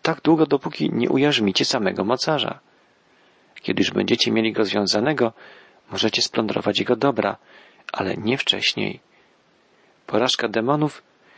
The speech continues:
nie wskazywała na przymierze między Jezusem a szatanem. Raczej dowodziła, że zrobiony został wyłom w umocnieniach szatana, że zjawił się ktoś mocniejszy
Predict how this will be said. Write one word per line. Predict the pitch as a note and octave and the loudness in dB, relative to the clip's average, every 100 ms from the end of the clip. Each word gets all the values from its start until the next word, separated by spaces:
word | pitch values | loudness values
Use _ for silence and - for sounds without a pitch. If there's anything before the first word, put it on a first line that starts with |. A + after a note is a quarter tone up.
| _ _ _ - | _ _ _ 0
nie | A2 | 0
wskazywała | - - - C3 F#3+ B2 | 2 0 0 2 4 4
na | G#2 | 0
przymierze | - - G#2 A2+ G#2+ | 0 2 4 4 4
między | G#2 G2+ F#2+ | 2 2 0
Jezusem | G2 G2 A2+ A#2+ A#2+ A#2+ - - - | 2 4 2 2 -2 -6 -18 -20 -6
a | - | -2
szatanem. | - - C3+ G#2 A2 - _ _ _ _ _ _ - - | 0 0 0 0 -2 -6 _ _ _ _ _ _ -10 -2
Raczej | A2 A2 | 0 2
dowodziła, | G2+ A2+ A2 A#2+ D3 C3 | 2 2 2 4 4 4
że | A#2 B2 - | 4 2 2
zrobiony | - - G2 D#3 | -2 0 0 0
został | D3 D3 D3 B2+ | 0 0 0 0
wyłom | A#2+ G3 A2 G2 - - - - | 4 6 6 2 -4 -20 -20 -20
w | - | -6
umocnieniach | C#3+ B2+ - B2 A#2+ - | 0 2 2 0 2 0
szatana, | B2 A2+ G#2 A#1 - _ _ _ _ _ _ _ | 0 0 0 -2 -6 _ _ _ _ _ _ _
że | - A2+ A2 | 0 2 2
zjawił | F#2+ D3+ D#3+ | 2 2 0
się | D#3 D3+ | 0 0
ktoś | - D#3 | 0 0
mocniejszy | D#3+ E3+ G#3+ E3+ G2 - - | 0 0 2 2 2 0 -2